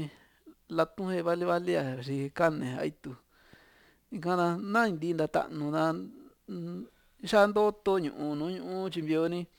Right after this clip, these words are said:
Ika va ni'a ka kuantee ni mi ntete taku mi yo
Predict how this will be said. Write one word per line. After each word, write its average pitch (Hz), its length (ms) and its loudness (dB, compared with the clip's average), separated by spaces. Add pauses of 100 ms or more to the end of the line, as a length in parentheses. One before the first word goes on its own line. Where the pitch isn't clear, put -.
(580)
Ika 226 240 -4
va 220 160 6
ni'a 202 320 2
ka 180 160 2 (480)
kuantee 156 480 4
ni 170 360 -2 (540)
mi 196 120 -4
ntete 185 340 2 (680)
taku 175 260 0
mi 190 200 -4
yo 151 100 0